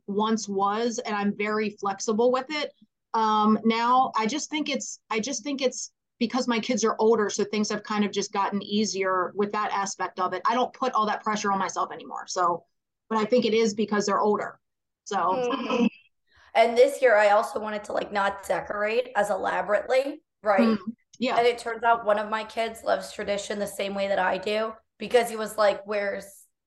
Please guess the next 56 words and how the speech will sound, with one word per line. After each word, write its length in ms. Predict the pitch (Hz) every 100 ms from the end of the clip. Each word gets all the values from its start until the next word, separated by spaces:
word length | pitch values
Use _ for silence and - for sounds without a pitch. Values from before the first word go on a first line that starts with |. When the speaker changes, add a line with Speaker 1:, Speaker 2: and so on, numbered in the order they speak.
| _ - -
Speaker 2:
where 340 | 190 196 190
are 160 | 190 190
the 120 | 196
decorations?" 640 | 214 - 226 165 - - -
Speaker 1:
<laughs> 1160 | - - - - _ - 605 - - - -
Speaker 2:
And 180 | 269 269
then, 140 | 277
Speaker 1:
What's 20 | 277
Speaker 2:
like, 160 | 254
Speaker 1:
go-, 60 | -
Speaker 2:
every 200 | 240 254
Speaker 1:
what's 20 |
Speaker 2:
day 60 | 247
Speaker 1:
going 120 | 247
Speaker 2:
he 160 | - -
Speaker 1:
on, 40 |
Speaker 2:
would, 100 | 247
Speaker 1:
Mom? 180 | 254 415 - _ 240 -
Speaker 2:
yeah, 260 | 247 226 220
every 220 | 233 247
day 200 | 233 220
he 120 | 226 226
would 160 | 208
go 80 | 214
to 100 | 214
school 220 | 214 220
and 80 | 220
he'd 80 | 208
be 60 |
like, 180 | 202 202
"W-, 280 | - 220 220
are 140 | 226 214
you 140 | 226
gonna 220 | 226 240
decorate 480 | - 196 220 220 226
today?" 340 | 247 240 269 277 - -
And 100 | 262
I 100 | 254
was 100 | 254
like, 140 | 247
"I 100 | 247
di-, 220 | 240 - -
I 100 | 214
did 280 | - 269 -
decorate." 600 | - 180 202 190 185 -
And 120 | 226
he's 180 | 226 226
like, 160 | 220 -
"No, 80 | 254
are 100 | 220
you 160 | 214 196
gonna 240 | 190 196
decorate?" 640 | - 202 - 214 196 190 -
And 120 | 233
I'm 220 | 240 247 277
like, 180 | 240